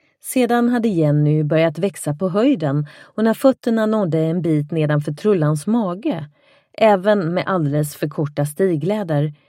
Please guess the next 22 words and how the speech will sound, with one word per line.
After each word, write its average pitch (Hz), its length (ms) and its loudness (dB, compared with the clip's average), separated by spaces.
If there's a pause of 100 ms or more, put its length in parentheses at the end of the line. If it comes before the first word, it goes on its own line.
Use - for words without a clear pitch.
(240)
fick 156 380 -2
Lina 165 380 2
frågan. 156 640 -4 (1080)
Den 165 180 0
svindlande, 175 1160 0
ofattbara 147 840 0
frågan. 156 540 -6 (840)
"Du 175 240 2
kanske 160 400 -2
vill 147 240 2
köpa 240 500 0
Trullan? 165 580 -2 (460)
Du 262 100 -4
får 254 240 6
henne 214 180 2
nästan 185 400 0
gratis 190 800 0
eftersom 185 420 -2
hon 190 100 0
är 160 100 0
så 165 160 -2
gammal. 190 580 -4